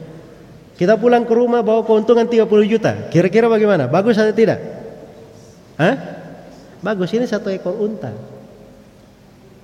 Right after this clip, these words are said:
Iya. Kata Nabi sallallahu alaihi wasallam, Kamu sholat sunnah pada setiap ayat yang kamu baca,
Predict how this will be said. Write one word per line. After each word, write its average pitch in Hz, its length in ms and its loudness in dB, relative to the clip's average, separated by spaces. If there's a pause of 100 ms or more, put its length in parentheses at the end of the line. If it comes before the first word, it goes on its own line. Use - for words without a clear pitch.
(140)
Iya. 107 160 -8 (1700)
Kata 147 160 -4
Nabi 175 240 0
sallallahu 165 320 -2
alaihi 160 160 -8
wasallam, 165 240 -2
Kamu 175 340 -2 (460)
sholat 151 320 -2
sunnah 143 500 -2 (960)
pada 139 240 -2
setiap 175 400 -4
ayat 180 320 0
yang 156 160 0
kamu 151 240 -2
baca, 147 480 -4